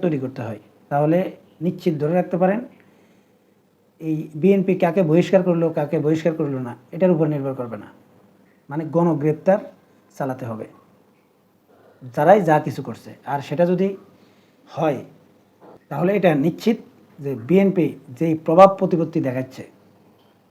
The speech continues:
এটা থাকবে না। এবার আসি জামাতের দ্বিতীয় যে দাবি, জুলাই সহ সকল গণহত্যার বিচার। এখন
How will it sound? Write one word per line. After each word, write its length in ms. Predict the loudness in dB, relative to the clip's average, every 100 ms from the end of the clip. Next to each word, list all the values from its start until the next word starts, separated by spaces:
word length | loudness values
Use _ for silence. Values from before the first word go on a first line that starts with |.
| _
এটা 180 | -2 -2 -2 -8 _ _ _ -10
থাকবে 240 | -8 -8 -10
না। 40 | -14 -20 _ _ _ _ _ _ _ _ _
এবার 180 | 2 4 4
আসি 140 | 2 -2 -4 0
জামাতের 420 | 2 4 4 0 -2 -10 -2
দ্বিতীয় 280 | 2 6 6 6
যে 80 | 2
দাবি, 200 | 0 -6 -12 -20 _ _ _ _ _ _ _ _
জুলাই 380 | -10 2 6 6 6
সহ 140 | 4 2 0 -6 2
সকল 280 | 4 8 6 6 -4 -16 _ _ _ _
গণহত্যার 480 | 2 6 6 6 4 2
বিচার। 220 | -6 -12 -18 _ _ _ _ _ _ -12
এখন 160 | -2 0